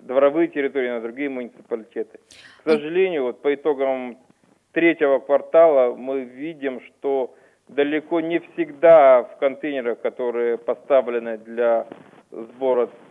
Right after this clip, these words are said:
твёрдых коммунальных отходов для последующей переработки,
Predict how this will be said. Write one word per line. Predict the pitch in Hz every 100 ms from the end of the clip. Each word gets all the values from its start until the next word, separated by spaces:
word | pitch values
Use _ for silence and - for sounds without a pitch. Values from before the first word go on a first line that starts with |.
| _ _ _
твёрдых | 151 143 139
коммунальных | 143 139 131
отходов | 123 147 131 120
для | 131 139
последующей | - 135 127 147 135
переработки, | - 143 139 143 165 180 - 110